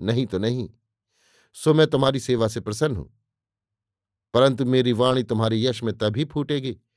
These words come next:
जब तुम या तो वीरता से युद्ध जय करो या रणभूमि में काम आओ।"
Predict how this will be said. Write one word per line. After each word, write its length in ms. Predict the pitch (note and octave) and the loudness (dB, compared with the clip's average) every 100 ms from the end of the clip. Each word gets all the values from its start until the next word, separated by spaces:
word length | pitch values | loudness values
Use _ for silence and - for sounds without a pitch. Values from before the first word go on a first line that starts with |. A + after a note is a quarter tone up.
| _ _ _ - | _ _ _ -4
जब 220 | A2+ C#3 | 0 2
तुम 180 | - C3+ | 2 4
या 140 | C3+ | 4
तो 140 | B2+ C3 | 2 0
वीरता 380 | A#2 C3 C3 A#2 | 0 -2 0 0
से 120 | A2+ | 0
युद्ध 360 | G2 B2 G#2+ | -2 -4 -4
जय 220 | G2 A2+ D3+ | -2 0 0
करो 340 | D#3 G#2+ - _ _ _ - | -2 -4 -6 _ _ _ -2
या 300 | C#3 C3 A#2+ _ A#2+ | 2 4 2 _ 2
रणभूमि 520 | C3+ C3 A2 A#2 A2+ | 4 4 0 -2 -2
में 180 | F#2 - | -4 -2
काम 280 | B2+ C#3+ | -2 -2
आओ।" 160 | E2+ - | -6 -12